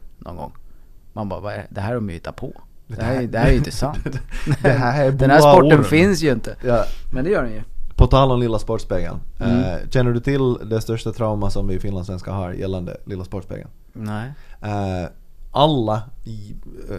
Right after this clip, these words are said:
Speaker 2: eh, finlandssvenska barn kan säga på grund av upphovsrättsliga skäl.
Speaker 1: Åh.
Speaker 2: För det kom istället för Tom och Jerry.
Speaker 1: Nej, vad trist.
Speaker 2: Alltså en blue screen.
Speaker 1: Men hur kunde de inte betala den lilla pengen då? För att ni
Speaker 2: Exakt.
Speaker 1: skulle få se det. Fy fan vad dåligt.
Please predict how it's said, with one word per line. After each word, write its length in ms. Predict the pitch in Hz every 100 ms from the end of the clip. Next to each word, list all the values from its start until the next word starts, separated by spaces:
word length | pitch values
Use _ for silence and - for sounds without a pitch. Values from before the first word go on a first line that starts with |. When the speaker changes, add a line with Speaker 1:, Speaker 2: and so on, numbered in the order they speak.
| -
Speaker 2:
eh, 60 | 101
finlandssvenska 540 | 123 107 107 101 107
barn 360 | 98 104 90 92
kan 240 | 110 101
säga 300 | 98 95 90
på 140 | -
grund 300 | 107 110 110
av 100 | 101 -
upphovsrättsliga 880 | 113 - 107 95 101 95 - 95
skäl. 320 | 92 95 - - - - - - 104
Speaker 1:
Åh. 280 | 107 107
Speaker 2:
För 80 | 104
det 120 | 104 107
kom 360 | 117 107 101
istället 360 | - 95 104 92
för 60 | 98
Tom 200 | 101 95
och 60 |
Jerry. 260 | 95 92 101 - -
Speaker 1:
Nej, 500 | - 110 98 80 69 98
vad 100 | -
trist. 300 | - - 123
Speaker 2:
Alltså 160 | 117
en 100 | 127
blue 280 | 127 175 185
screen. 520 | - - 113 98 107 - - -
Speaker 1:
Men 180 | - 143
hur 260 | 147 165 160
kunde 260 | 139 156
de 140 | 147 147
inte 300 | 143 127 123
betala 580 | 120 147 147 139 120 110
den 220 | 120 120
lilla 200 | 107 101
pengen 400 | - 101 101 95
då? 140 | 90 - - - - -
För 120 | 147 117
att 120 | 107
ni 60 |
Speaker 2:
Exakt. 160 | 117 117
Speaker 1:
skulle 220 | - 117
få 140 | 101 110
se 220 | 117 110
det. 200 | 117 104
Fy 140 | - 117
fan 280 | - 123
vad 120 | 185 101
dåligt. 400 | 92 92 98